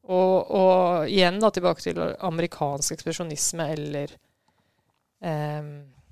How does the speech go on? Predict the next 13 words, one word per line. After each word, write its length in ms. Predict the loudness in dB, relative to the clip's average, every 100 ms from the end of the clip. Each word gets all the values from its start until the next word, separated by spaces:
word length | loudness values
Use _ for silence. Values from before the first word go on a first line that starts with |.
| _ _ _ _ _ -12 -12 _ _ _ _ _ _ _ _ _ _ _ _ _ _ _ _ _ _ _ _ _ _ _ -4
til 180 | -2 0
og 60 | 0
med 160 | 0 0
kanskje 300 | -2 -4 -8
fluxuskunst, 1000 | -8 -8 -6 -6 -4 -2 -2 -2 -8 _ _ -20 _ _ _ _ _ _ _ _ _ _ _ _
som 200 | -6 -4
for 140 | -2 0
mange 220 | 0 0
var 160 | 0 0
helt 160 | -2
komplett 800 | -2 -6 -6 -4 -4 -6 _ -12 -10 -14 -14
uforståelig 540 | -4 -2 0 -2 2
da, 100 | 4